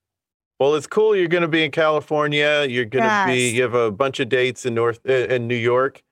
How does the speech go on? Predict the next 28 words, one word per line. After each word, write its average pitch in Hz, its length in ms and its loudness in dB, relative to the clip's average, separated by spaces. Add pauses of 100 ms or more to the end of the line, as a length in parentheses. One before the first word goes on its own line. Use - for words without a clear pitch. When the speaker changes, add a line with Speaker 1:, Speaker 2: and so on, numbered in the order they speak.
(260)
Speaker 1:
You 120 100 0
have 117 240 0
a 110 260 2
Vermont 107 540 0
and 95 80 -6
a 107 40 -2
Connecticut 113 600 -2
gig. 120 380 0
That's 131 200 -2
awesome. - 460 -6 (340)
Speaker 2:
Yeah, 247 400 2
Nora. 254 460 0
So 269 160 0
I'm 269 220 0
gonna 349 160 2
open 254 380 0
under 240 160 0
my 214 220 2
own 226 220 2
name 180 320 0
for 196 140 -4
Nora 185 380 2
in 180 160 -2
Vermont, 170 500 -2 (220)
which 185 160 -6
will 185 60 -2
be 170 100 0
cool. 156 440 -2